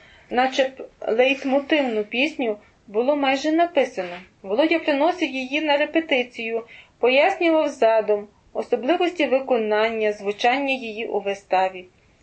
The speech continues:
Програвав кілька разів, уточнював, проспівував у репетиційній кімнаті. Враження усіх залишилося особливо. Ми були певні, що все музичне оформлення такого рівня допоможе п'єсі зазвучати сильніше,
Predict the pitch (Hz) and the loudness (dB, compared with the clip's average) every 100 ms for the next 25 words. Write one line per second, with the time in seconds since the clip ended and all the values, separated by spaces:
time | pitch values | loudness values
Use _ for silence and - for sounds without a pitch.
0 | _ - 311 349 320 254 247 - 254 262 | _ 0 2 4 4 4 2 0 -4 0
1 | 233 233 240 233 226 - _ _ 302 311 | 2 2 0 -4 -6 -8 _ _ -4 -2
2 | 302 285 - 254 247 240 240 302 302 - | 0 0 -2 -6 -2 -2 -2 -4 -4 0
3 | 359 320 285 262 - 240 247 247 - - | 0 4 2 2 0 0 0 -2 -10 -12
4 | - 254 247 247 - 311 294 269 - 202 | -4 -2 -2 -6 -4 0 0 -2 -8 -14
5 | 185 175 185 - 190 _ _ _ _ _ | -12 -12 -14 -16 -20 _ _ _ _ _
6 | _ - 233 311 302 262 254 269 262 254 | _ 0 2 2 -2 -4 -4 -8 0 0
7 | 226 - 294 294 277 262 262 233 233 220 | 0 -2 -2 0 0 0 0 -2 4 4
8 | 190 185 - - - 233 220 262 277 277 | 4 -2 -8 -20 -6 -2 2 4 4 4
9 | 285 269 233 208 202 _ - 214 - 262 | 4 4 0 -4 -8 _ -2 0 4 4
10 | 269 233 277 277 247 226 233 269 277 262 | 4 2 0 0 0 0 2 2 2 0
11 | 254 254 247 254 269 247 254 294 269 262 | 0 2 0 2 4 4 2 0 0 2
12 | 262 233 247 285 285 277 262 294 277 254 | 2 2 2 2 0 -2 -2 -2 -4 -4
13 | 247 247 233 233 285 294 277 - 220 220 | -4 -2 -4 2 2 2 -4 -6 -6 -6
14 | 254 - 196 | -6 -6 -10